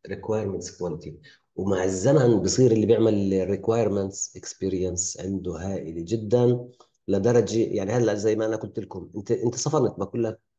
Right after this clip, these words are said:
"بديش درجة الحرارة توصل خمسين." قبلت أنت. لا، مش مقبولة. شو قصدك يعني بديش توصل خمسين؟ يعني أخلي السيستم من جوا، آه، بس يو-، يوصل لعند خمسين وخلاص؟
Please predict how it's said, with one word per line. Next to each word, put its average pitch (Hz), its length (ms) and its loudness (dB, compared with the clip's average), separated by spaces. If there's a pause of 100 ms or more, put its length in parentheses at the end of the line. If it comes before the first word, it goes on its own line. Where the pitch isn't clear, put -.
(160)
"بديش 143 220 4
درجة 143 260 4
الحرارة 131 300 2
توصل 120 300 -2
خمسين." 98 460 -8 (1500)
قبلت 165 300 2
أنت. - 200 -6 (800)
لا، 120 160 0
مش 104 220 -6
مقبولة. 104 400 -8 (680)
شو 156 120 0
قصدك 117 360 0
يعني 90 140 -4
بديش - 380 -12
توصل - 240 -16
خمسين؟ 78 500 -16 (1400)
يعني 90 300 -2
أخلي 120 280 0
السيستم 113 440 -2
من 98 220 -2
جوا، 107 340 0 (1700)
آه، 165 220 -8
بس 123 340 -2
يو-، 117 260 2
يوصل 123 280 2
لعند 113 200 -2
خمسين 113 360 -6
وخلاص؟ 107 480 -10